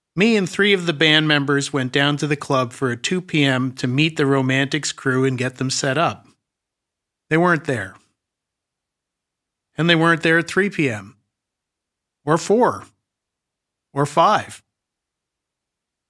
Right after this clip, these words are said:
They rolled in somewhere between five and six P M. I never did hear an explanation of why they were four hours late, but looking back on it,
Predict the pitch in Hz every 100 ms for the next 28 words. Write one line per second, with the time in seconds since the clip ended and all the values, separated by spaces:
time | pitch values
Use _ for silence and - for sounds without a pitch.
0 | _ _ _ - 214 247 269 214 208 196
1 | 208 202 185 180 165 - 165 156 - 156
2 | 151 143 135 147 135 - 139 127 113 104
3 | - _ _ _ _ _ _ 165 208 277
4 | 226 185 214 156 180 165 151 156 - 156
5 | 139 147 147 135 123 113 139 143 139 131
6 | 123 - 156 151 143 135 127 131 151 123
7 | - _ 160 202 262 208 151 160 165 165
8 | 120 113 117